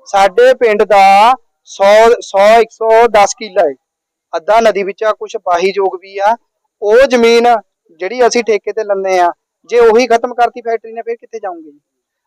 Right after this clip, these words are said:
ਪੰਤਾਲੀ, ਪੰਤਾਲੀ, ਪੰਜਾਹ, ਪੰਜਾਹ ਹਜ਼ਾਰ ਠੇਕੇ ਤੇ ਜ਼ਮੀਨਾਂ ਮਿਲਦੀਆਂ ਜੀ, ਗਰੀਬ ਬੰਦਾ ਨਹੀਂ ਲੈ ਸਕਦਾ। ਉਹ ਸ਼ਾਮਲਾਟ ਜ਼ਮੀਨ ਹੈ ਜੋ ਪੰਜ ਹਜ਼ਾਰ, ਦਸ ਹਜ਼ਾਰ ਦੀ ਮਿਲਦੀ ਆ, ਉੱਥੇ ਲੈ ਕੇ ਖੇਤੀ ਕਰ ਲੈਂਦਾ ਆਪਣੀ। ਪਰ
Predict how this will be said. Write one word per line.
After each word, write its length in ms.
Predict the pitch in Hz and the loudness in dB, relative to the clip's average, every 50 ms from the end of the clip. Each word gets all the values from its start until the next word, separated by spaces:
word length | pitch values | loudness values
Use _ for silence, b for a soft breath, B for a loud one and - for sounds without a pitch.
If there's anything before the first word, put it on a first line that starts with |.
| _ _ | _ _
ਪੰਤਾਲੀ, 400 | - 185 185 - 208 208 214 233 | -10 -10 -4 -2 0 2 2 2
ਪੰਤਾਲੀ, 360 | 226 247 240 233 233 233 233 226 | 0 -2 0 0 2 0 0 0
ਪੰਜਾਹ, 260 | - 226 233 240 254 | -2 0 0 0 0
ਪੰਜਾਹ 260 | 277 269 277 262 254 | 0 0 0 2 4
ਹਜ਼ਾਰ 200 | 247 240 233 233 | 4 4 2 2
ਠੇਕੇ 260 | - 220 208 - 233 | 0 -4 -8 -6 -6
ਤੇ 100 | 226 226 | -6 -6
ਜ਼ਮੀਨਾਂ 340 | 214 220 220 214 214 214 208 | -8 -8 -14 -6 -4 -4 -2
ਮਿਲਦੀਆਂ 340 | 196 185 170 175 185 196 185 | -2 -4 -6 -6 -10 -12 -12
ਜੀ, 120 | 180 339 _ _ _ _ _ _ - | -12 -18 _ _ _ _ _ _ -16
ਗਰੀਬ 200 | 185 208 226 226 | -14 -12 -10 -4
ਬੰਦਾ 200 | 240 262 247 254 | -4 0 0 0
ਨਹੀਂ 180 | 254 254 262 269 | 0 2 0 2
ਲੈ 120 | 254 262 | 2 2
ਸਕਦਾ। 300 | 247 247 247 254 254 247 - _ _ _ _ _ _ - | 2 2 0 -2 -2 -6 -10 _ _ _ _ _ _ -8
ਉਹ 80 | 233 226 | -8 -8
ਸ਼ਾਮਲਾਟ 560 | - - 208 202 208 220 233 240 247 254 247 | -8 -4 -2 0 0 0 2 2 2 0 0
ਜ਼ਮੀਨ 380 | 214 233 208 226 226 233 233 | -2 -6 -10 -6 -4 -2 -2
ਹੈ 60 | 220 214 | 0 0
ਜੋ 140 | 226 226 | 0 -2
ਪੰਜ 300 | - - 214 208 208 214 | -2 -2 -6 -6 -4 -2
ਹਜ਼ਾਰ, 300 | 214 214 214 220 214 202 | 0 2 2 2 2 2
ਦਸ 240 | 190 214 208 202 202 | 2 0 0 0 0
ਹਜ਼ਾਰ 240 | 208 214 214 208 196 | 0 0 0 0 0
ਦੀ 100 | 208 208 | -4 -16
ਮਿਲਦੀ 300 | 208 208 196 _ 202 208 | -16 -18 -20 _ -8 -4
ਆ, 20 | 208 | -4
ਉੱਥੇ 280 | 214 208 - 226 226 | -4 -4 -4 -6 -8
ਲੈ 120 | 220 208 202 | -6 -6 -8
ਕੇ 120 | - 208 | -8 -10
ਖੇਤੀ 260 | - - 196 _ 208 | -18 -18 -20 _ -18
ਕਰ 160 | 190 190 170 160 | -14 -14 -12 -12
ਲੈਂਦਾ 280 | 151 151 147 143 143 | -14 -18 -20 -18 -18
ਆਪਣੀ। 200 | 143 _ _ _ _ _ _ _ _ _ _ _ - | -18 _ _ _ _ _ _ _ _ _ _ _ -4
ਪਰ 340 | 220 226 240 247 233 196 | -2 2 2 2 2 2